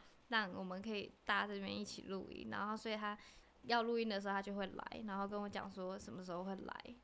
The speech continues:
他来的时候没有，没有预想到说我正在做其他的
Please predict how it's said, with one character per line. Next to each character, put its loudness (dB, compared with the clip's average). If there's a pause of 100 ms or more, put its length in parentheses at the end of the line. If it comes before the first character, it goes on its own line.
(160)
他 6
来 6
的 0
时 -2
候 2
没 0
有， 2 (260)
没 2
有 2
预 -2
想 -4
到 4
说 0 (200)
我 4
正 0
在 4
做 0
其 -6
他 0
的 -2